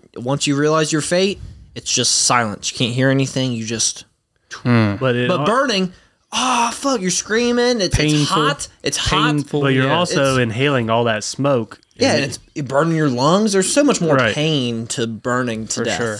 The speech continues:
Speaker 1: But there's that moment of panic with drowning where you think you could maybe help yourself, but you
Speaker 2: You
Speaker 1: don't
Speaker 2: just
Speaker 1: know, and
Speaker 2: can't.
Speaker 1: sh-, you're fighting for your life.
Speaker 3: Exactly.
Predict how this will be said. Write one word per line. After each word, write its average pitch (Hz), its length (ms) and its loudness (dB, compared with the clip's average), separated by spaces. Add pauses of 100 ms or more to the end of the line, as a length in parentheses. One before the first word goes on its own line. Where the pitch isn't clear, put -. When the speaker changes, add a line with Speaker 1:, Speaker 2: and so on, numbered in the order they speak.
(320)
Speaker 1:
But 147 300 -2 (120)
there's 156 340 0
that 139 140 0
moment 170 300 2
of 120 100 -2
panic 120 440 -4
with - 140 -18
drowning 110 440 -6
where 120 100 -4
you 117 120 -6
think 175 280 -2
you 156 60 -6
could 131 160 -2
maybe 143 220 0
help 151 240 0
yourself, 156 480 -2
but 98 100 -4
you 110 60 -8
Speaker 2:
You 113 60 -8
Speaker 1:
don't 143 160 2
Speaker 2:
just 123 100 -2
Speaker 1:
know, 139 240 4
and 127 100 0
Speaker 2:
can't. - 140 0
Speaker 1:
sh-, - 220 -20 (200)
you're 117 100 -4
fighting 135 340 -2
for 160 120 0
your 156 120 2
life. 180 220 0
Speaker 3:
Exactly. 127 560 0